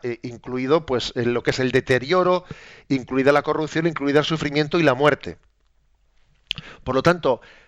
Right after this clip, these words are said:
eh, más que un, más que un castigo de Dios, es, eh, la consecuencia, ¿eh? la consecuencia que se deriva de la decisión del hombre de haber, eh, de haber roto con esa amistad con Dios.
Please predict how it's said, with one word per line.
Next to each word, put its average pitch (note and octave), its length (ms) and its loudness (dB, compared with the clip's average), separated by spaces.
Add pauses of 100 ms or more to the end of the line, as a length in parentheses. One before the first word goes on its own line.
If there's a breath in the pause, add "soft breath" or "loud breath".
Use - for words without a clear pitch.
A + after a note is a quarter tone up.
(140)
eh, C3 320 6
más C#3+ 400 0
que D3+ 200 -2
un, E3 360 -6 (160)
más C#3+ 300 0
que D3+ 120 -8
un E3 140 -4
castigo D3+ 540 0
de C#3 100 4
Dios, C#3 340 0 (440 loud breath)
es, - 320 2 (340 soft breath)
eh, B2+ 360 6
la C3 340 4
consecuencia, C3+ 1000 0 (300)
¿eh? B2+ 160 -12 (300)
la A2+ 200 0
consecuencia D3+ 640 -4
que F3+ 80 0
se C#3 200 2
deriva C#3 540 2 (300 loud breath)
de C3+ 180 2
la B2 120 4
decisión C#3 640 -2
del D#3+ 180 4
hombre D3+ 380 2 (400 soft breath)
de A#2+ 100 0
haber, B2+ 560 2
eh, B2 180 -4 (200)
de A#2+ 340 -2
haber C3 220 4
roto D#3 360 0
con A#2+ 140 -4
esa A#2+ 160 -6
amistad A#2 300 -2
con G#2+ 240 -12
Dios. - 380 -12